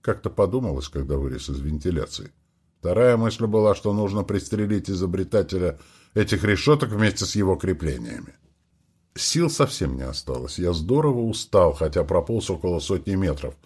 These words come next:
Но, видимо, сказалось, что приходилось постоянно бороться с воздушным потоком. Или я ещё не адаптировался к стандартной гравитации на станции. Организм отвык от неё за месяцы, проведённые на планете.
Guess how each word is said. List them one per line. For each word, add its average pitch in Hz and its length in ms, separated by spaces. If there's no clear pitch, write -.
Но, 160 140
видимо, 139 440
сказалось, 113 600
что - 160
приходилось 98 580
постоянно 104 600
бороться 87 440
с - 100
воздушным 85 540
потоком. - 580
Или 147 200
я 104 200
ещё 107 240
не 98 100
адаптировался 101 800
к - 60
стандартной 90 540
гравитации 87 640
на 71 120
станции. - 520
Организм 95 680
отвык 113 380
от 101 200
неё 104 280
за 98 180
месяцы, 101 460
проведённые 87 640
на 87 100
планете. 92 600